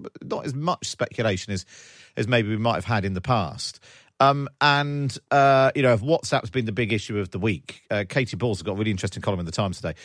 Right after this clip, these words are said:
where she talks less about the sort of the culture in Downing Street with the use of WhatsApp, but just the fact that there are so many WhatsApp groups. The, the Tory party ones are better known, but they're in the Labour Party too, which just means that M Ps are perpetually moaning,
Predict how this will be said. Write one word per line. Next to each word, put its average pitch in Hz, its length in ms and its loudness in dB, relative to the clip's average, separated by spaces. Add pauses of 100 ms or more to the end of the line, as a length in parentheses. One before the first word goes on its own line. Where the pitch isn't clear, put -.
(200)
where 107 80 -2
she 139 120 0
talks 131 280 -2
less 151 300 2
about 123 280 0
the 117 80 -2
sort 107 140 -4
of 101 40 -4
the 104 60 -4
culture 110 380 -2
in 98 80 -4
Downing 117 320 2
Street 92 180 -6
with 76 80 -8
the 80 60 -10
use 82 180 -8
of 76 80 -12
WhatsApp, 82 400 -8 (460)
but 131 80 2
just 175 160 4
the 190 80 -4
fact 165 240 2
that 135 180 2 (140)
there 131 100 2
are 147 80 6
so 185 320 4
many 165 380 6
WhatsApp 117 500 2
groups. 85 460 -8 (100)
The, - 160 -12
the 120 120 -2
Tory 190 360 4
party 113 320 4
ones 104 240 0
are 98 40 0
better 101 280 0
known, 104 220 4
but 92 100 -2
they're 127 80 0
in 190 80 0
the 117 80 0
Labour 110 220 4
Party 90 320 -4
too, 85 320 0 (600)
which 135 120 0
just 185 140 2
means 185 240 0
that 165 140 -4 (600)
M 185 260 4
Ps 147 280 2
are 143 80 2
perpetually 95 1120 -4 (640)
moaning, 175 840 4